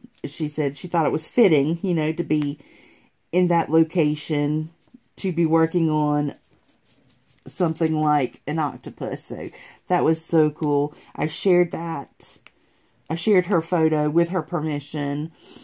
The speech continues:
and, um, also messaged April, the artist, and said, "Hey, did you see this? Did you see this? Someone is working on Octavian in Hawaii."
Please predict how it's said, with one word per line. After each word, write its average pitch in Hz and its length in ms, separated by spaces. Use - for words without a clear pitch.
and, 156 300
um, 143 560
also 180 340
messaged 165 580
April, 156 560
the - 80
artist, 147 600
and 165 160
said, 180 220
"Hey, 339 240
did 392 240
you 415 140
see 403 380
this? 494 360
Did 330 220
you 370 120
see 381 360
this? 381 300
Someone 339 420
is 330 140
working 311 500
on 311 140
Octavian 320 600
in 339 120
Hawaii." 370 1000